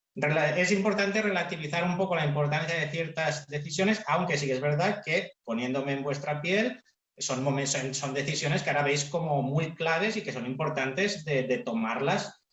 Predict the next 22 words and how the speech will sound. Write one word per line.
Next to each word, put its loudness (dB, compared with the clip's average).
ah, -2
con 2
el, 2
con, 2
ah, 2
la 0
mayor, 0
el -2
mayor 0
conocimiento 0
de -2
causa 0
y 2
sobre -2
todo, 0
ah, -2
yo 0
aconsejo, -2
aunque -2
aconsejar -6
es -2
gratis, -2